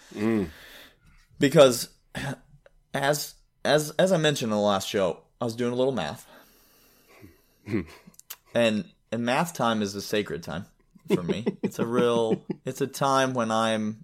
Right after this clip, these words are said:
Speaker 2: just able to get alone with my thoughts.
Speaker 1: Is
Speaker 2: I like
Speaker 1: that,
Speaker 2: to get a
Speaker 1: is
Speaker 2: nice
Speaker 1: that candle
Speaker 2: hot,
Speaker 1: coming back?
Speaker 2: hot beverage. I like to light a candle.
Speaker 1: Yeah, there's a
Speaker 2: stare
Speaker 1: candle.
Speaker 2: into it for about five minutes.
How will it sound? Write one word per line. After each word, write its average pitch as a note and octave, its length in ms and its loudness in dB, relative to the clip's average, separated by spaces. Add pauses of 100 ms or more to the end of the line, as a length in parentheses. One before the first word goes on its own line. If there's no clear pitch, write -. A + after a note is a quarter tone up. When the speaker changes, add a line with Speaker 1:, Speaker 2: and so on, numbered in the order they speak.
(140)
Speaker 2:
just B2 200 -12
able A2+ 260 -2
to G#2 80 -2
get G#2 140 -2
alone G2+ 340 -2
with A#2 100 -6
my C3 140 -6
thoughts. - 440 -6 (1160)
Speaker 1:
Is A#2 100 0
Speaker 2:
I A2 40 4
like G#2+ 160 4
Speaker 1:
that, - 100 -14
Speaker 2:
to - 20 0
get G2 160 2
a F#2+ 40 2
Speaker 1:
is A2 200 2
Speaker 2:
nice A2+ 240 2
Speaker 1:
that B2+ 60 2
candle A#2 220 4
Speaker 2:
hot, - 80 -4
Speaker 1:
coming A#2+ 220 2
back? B2 400 0 (200)
Speaker 2:
hot C3+ 340 4
beverage. A#2+ 420 2
I A2 60 0
like G2+ 220 -2
to F#2+ 80 -4
light F#2 240 -2
a A#2 40 -4
candle. F#2 480 -4
Speaker 1:
Yeah, A2 200 4
there's A#2 240 2
a - 20 4
Speaker 2:
stare G#2+ 120 4
Speaker 1:
candle. G#2+ 260 2
Speaker 2:
into G2+ 60 2
it F2+ 60 -4
for B2 120 -4
about G2+ 260 -2
five G#2 240 0
minutes. G#2 420 -8